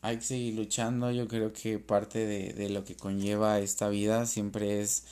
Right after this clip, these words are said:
eh, la actitud y tener una percepción. Yo sé que está muy cabrón, pero entre nosotros nos la podemos hacer más leve, ¿no? A huevo tiene que ser estarnos chingando siempre o, o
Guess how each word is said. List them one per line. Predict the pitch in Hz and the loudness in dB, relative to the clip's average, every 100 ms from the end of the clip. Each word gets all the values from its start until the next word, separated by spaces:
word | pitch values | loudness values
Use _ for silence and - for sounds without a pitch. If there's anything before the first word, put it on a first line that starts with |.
| - - - - - - - - | -20 -18 -18 -20 -20 -20 -10 2
eh, | 117 113 107 101 98 92 - | 6 8 8 6 4 2 2
la | 104 | 0
actitud | 95 - 87 117 131 | 0 -4 -4 0 0
y | 143 | 0
tener | 120 113 113 | 0 0 2
una | 117 120 | 2 0
percepción. | 110 104 - - 117 127 131 | -2 -4 -4 -2 -2 0 -2
Yo | 117 | -2
sé | 117 | -4
que | - 110 | -4 -6
está | - 104 | -2 0
muy | 104 110 117 | 2 2 2
cabrón, | 117 101 101 131 151 147 | 2 2 2 0 -4 -6
pero | 110 101 98 95 92 - - - - - - _ _ _ - - _ - | -2 0 0 -2 -4 -12 -20 -20 -20 -20 -20 _ _ _ -20 -20 _ -10
entre | 123 120 135 | -6 -4 -2
nosotros | 135 131 147 151 | -2 -2 -4 -4
nos | 151 127 | -2 0
la | 110 | -2
podemos | 113 107 117 117 | -2 -2 -2 -6
hacer | - 107 | -8 -6
más | 104 104 | -4 -6
leve, | 101 98 95 | -6 -6 -4
¿no? | 98 110 110 | -2 -2 -4
A | |
huevo | 101 101 101 | -2 -2 -2
tiene | 98 98 92 | -2 -4 -4
que | - | -8
ser | - 98 95 - - - - - - - _ _ _ - - _ _ _ - - - _ _ _ - _ _ _ - - - - _ | -6 -6 -6 -12 -20 -20 -20 -20 -20 -20 _ _ _ -20 -20 _ _ _ -20 -20 -20 _ _ _ -20 _ _ _ -20 -20 -20 -20 _
estarnos | 113 - 120 127 131 | 2 4 6 6 8
chingando | - 113 104 98 98 107 104 98 | 8 6 4 2 4 4 4 2
siempre | - 101 104 107 101 101 101 101 | 0 0 0 0 0 2 2 2
o, | 101 | 2
o | 95 78 98 95 95 90 92 | 0 -2 -2 -2 -2 -4 -8